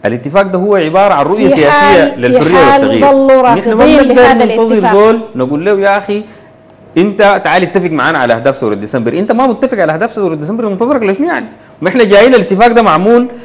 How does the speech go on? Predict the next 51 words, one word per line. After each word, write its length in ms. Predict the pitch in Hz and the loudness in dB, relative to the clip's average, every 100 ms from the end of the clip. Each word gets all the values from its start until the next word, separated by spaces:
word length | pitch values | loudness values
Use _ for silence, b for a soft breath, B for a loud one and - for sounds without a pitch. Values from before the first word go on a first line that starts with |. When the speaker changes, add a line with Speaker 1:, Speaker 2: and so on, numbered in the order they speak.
| B | B
Speaker 1:
على 220 | 135 156 | 0 2
أساس 100 | 165 | 2
إنه 160 | 214 196 | 0 -2
يحقق 420 | 180 208 190 156 | 0 0 2 0
أهداف 180 | 143 143 | 0 -2
ثورة 160 | 127 101 | -2 -6
ديسمبر. 440 | 87 95 87 82 | -8 -10 -8 -8
Speaker 2:
إذا، 120 | - | -4
Speaker 1:
الثورة 280 | 233 233 240 | 2 4 4
دي 80 | 240 | 4
اتبنت 300 | 220 226 190 | 2 2 2
على 200 | 180 196 | 2 2
ثلاث 240 | 202 208 175 | 2 2 2
Speaker 2:
إذا، 60 | |
Speaker 1:
أساس. 220 | 320 294 | 2 2
Speaker 2:
آه، 340 | - 240 240 269 | -2 -8 -6 -4
إذا 100 | 247 | 0
Speaker 1:
حرية 360 | 170 190 240 | 2 4 4
وسلام 340 | 214 165 180 208 | 4 4 2 2
وعدالة. 420 | 202 220 226 190 | 0 2 2 2
Speaker 2:
آه، 280 | 175 220 254 | -2 -4 -2
إذا 140 | 285 | 0
Speaker 1:
هذه 460 | 262 208 240 226 214 | 2 4 6 4 4
النصوص 640 | 190 175 202 233 - - - B B | 2 0 2 2 0 -8 -20 B B
موجودة 440 | 139 160 185 190 175 | 0 0 0 0 0
في 160 | 165 | 0
موضوع 300 | 151 139 160 | -2 -2 -4
Speaker 2:
هي 40 | 151 | -2
Speaker 1:
استغلال 200 | 392 269 | 0 2
Speaker 2:
الشعارات، 420 | 294 285 302 302 | 2 2 2 2
Speaker 1:
القضاء. 220 | 277 311 | 2 0
Speaker 2:
هذه 300 | 277 240 214 | 0 -2 -4
الشعارات 400 | 208 220 233 254 | -6 -4 -2 -4
الجميع 320 | 202 220 277 | -4 -2 -2
يتبناها، 680 | 233 208 208 202 214 226 214 | -4 -6 -6 -6 -6 -6 -4
ولكن 500 | 214 247 294 285 269 - | -4 -2 -2 -2 -4 -8
Speaker 1:
ما 100 | - | -10
Speaker 2:
بالتأكيد 400 | 226 202 277 285 | -8 -2 0 2
الشعب 180 | 247 254 | 2 2
Speaker 1:
تبني، 120 | 247 | 2
Speaker 2:
السوداني 280 | 233 202 262 | 0 0 0
يتحدث 160 | - 233 | 0 0
Speaker 1:
تكييفك 340 | 254 269 240 | 2 2 2
Speaker 2:
عن 60 | 202 | 0
Speaker 1:
السياسي 480 | 190 190 202 202 - | -2 2 4 4 2
Speaker 2:
إنفاذها 220 | 294 311 | 0 0
Speaker 1:
والقانوني 500 | 294 - 240 240 202 | 2 2 2 2 2
Speaker 2:
واقعًا. 240 | 160 190 | 2 2
Speaker 1:
لهذه 120 | 208 | 0
الشعارات 500 | 190 - 160 196 226 | -4 -2 -2 0 -4
شنو؟ 220 | 220 233 | -6 -6